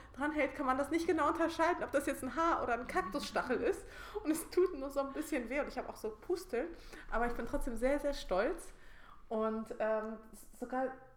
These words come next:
das Ende vom Abend, äh, der, das Ende vom Abend, was ist denn das? Ähm, und als, oh, schon als der Abend endete und ich kurz bevor ich zu Hause war, ist mir so ein, ähm, älterer Mann entgegengefahren mit seinem Fahrrad. Man muss auch dazu sagen, ich weiß jetzt nicht, ob das jetzt einfach,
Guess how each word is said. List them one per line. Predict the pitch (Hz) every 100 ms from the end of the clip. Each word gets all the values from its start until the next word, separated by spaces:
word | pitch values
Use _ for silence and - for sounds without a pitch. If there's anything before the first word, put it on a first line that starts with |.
| -
das | 247 - -
Ende | 285 320 277
vom | - 185
Abend, | - 165 226 311 - -
äh, | 196 - - -
der, | 190
das | 185 185 -
Ende | 208 220
vom | - 160
Abend, | 180 175 170
was | 170
ist | -
denn | 175
das? | 180 - - - 208 208 226
Ähm, | 226 208 208 208 - - - 220
und | 220
als, | 214 -
oh, | 196 185 -
schon | 214
als | 208
der | - -
Abend | 202 202
endete | 208 220 208
und | 185
ich | 196
kurz | - 247 247
bevor | - 208 - 202
ich | -
zu | 185 202
Hause | 254 254 190
war, | 185 208 - - - -
ist | -
mir | 214 202
so | 202 196
ein, | 196 196 196 -
ähm, | 185 185 185 185 - - - - - -
älterer | 208 208 190
Mann | 175 202 285 339 - - -
entgegengefahren | 226 - 226 262 262 - 214 226
mit | 233
seinem | 185 185
Fahrrad. | - 247 220 240 320 - - 247 -
Man | 208
muss | 233 -
auch | 226
dazu | 220 226
sagen, | 220 208
ich | -
weiß | 202 208
jetzt | 208
nicht, | 202 -
ob | -
das | 196 -
jetzt | 190 -
einfach, | 190 190